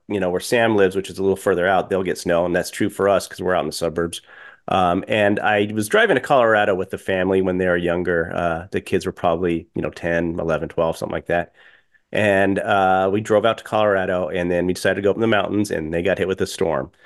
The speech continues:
And, uh, Berthoud Pass is where you would go over to get to Winter Park, Colorado. So I drove up there, and it was icy. So driving back over the pass,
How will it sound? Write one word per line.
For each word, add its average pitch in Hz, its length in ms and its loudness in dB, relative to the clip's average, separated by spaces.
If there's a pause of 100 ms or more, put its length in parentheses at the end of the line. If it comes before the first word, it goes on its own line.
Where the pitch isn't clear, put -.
(340)
And, 85 320 0
uh, 85 140 0
Berthoud 113 420 2
Pass 101 400 0
is 95 100 -6
where 95 180 2
you 90 200 -2
would 85 180 -6
go 87 480 2
over 98 680 2
to 90 100 -12
get 85 180 -4
to 90 80 -6
Winter 82 220 0
Park, 80 320 -2
Colorado. 82 560 0
So 82 240 -4
I 82 100 -2
drove 92 320 0
up 87 160 -2
there, 87 380 0
and 87 120 -4
it 82 60 0
was 80 200 -2
icy. 85 520 -4 (380)
So 104 360 4
driving 107 640 0
back 95 440 0
over 95 200 -2
the 92 140 0
pass, 92 640 -4